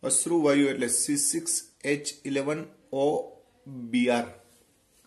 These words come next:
સી સિક્સ એચ ઇલેવન ઓ બી આર. સમાન સમયે મુક્ત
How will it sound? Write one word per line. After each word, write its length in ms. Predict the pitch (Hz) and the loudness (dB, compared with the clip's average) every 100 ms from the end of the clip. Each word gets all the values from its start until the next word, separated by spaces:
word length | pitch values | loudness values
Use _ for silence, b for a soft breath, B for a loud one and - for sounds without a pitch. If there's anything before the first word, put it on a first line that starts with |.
| _ | _
સી 160 | - 131 | -14 -10
સિક્સ 440 | 123 156 156 - | -6 -6 -8 -12
એચ 180 | 123 123 | -12 -8
ઇલેવન 320 | 127 127 156 170 131 | -4 -4 -6 -12 -8
ઓ 300 | 143 185 - - | -6 -6 -10 -12
બી 240 | 131 131 | -4 -4
આર. 100 | 92 - - _ _ _ _ _ _ _ _ _ _ b b b b b | -4 -8 -20 _ _ _ _ _ _ _ _ _ _ b b b b b
સમાન 760 | - - 147 139 147 160 175 180 - _ _ _ _ | -6 -2 -2 -2 -2 -2 -2 -6 -12 _ _ _ _
સમયે 840 | - - - 139 139 135 139 104 - _ _ _ _ _ _ _ _ - _ _ _ _ _ _ _ _ _ _ _ _ _ _ _ _ _ _ _ _ _ _ _ _ _ | -4 -2 0 -2 -4 -4 -4 -6 -12 _ _ _ _ _ _ _ _ -20 _ _ _ _ _ _ _ _ _ _ _ _ _ _ _ _ _ _ _ _ _ _ _ _ _
મુક્ત 560 | 143 135 143 143 - | -12 -8 -6 -8 -10